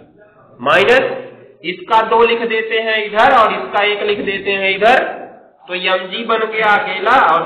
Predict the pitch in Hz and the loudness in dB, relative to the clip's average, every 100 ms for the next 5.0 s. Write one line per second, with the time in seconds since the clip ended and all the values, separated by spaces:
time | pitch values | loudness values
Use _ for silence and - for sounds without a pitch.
0 | 165 190 202 196 190 180 185 190 185 180 | -4 -8 -8 -8 -10 -10 -10 -8 -6 -4
1 | 180 180 160 156 113 95 - - - - | -4 -4 -4 -2 -4 -6 -14 -20 -20 -10
2 | - 185 - 240 196 208 214 254 254 247 | 0 0 2 -2 0 -2 0 -2 -2 -2
3 | 240 240 233 233 233 233 226 220 214 214 | -2 -2 -6 -6 -8 -10 -6 -6 -6 -10
4 | - 220 202 196 180 - 131 - - | -12 -14 -8 -2 -2 -2 -6 -8 -10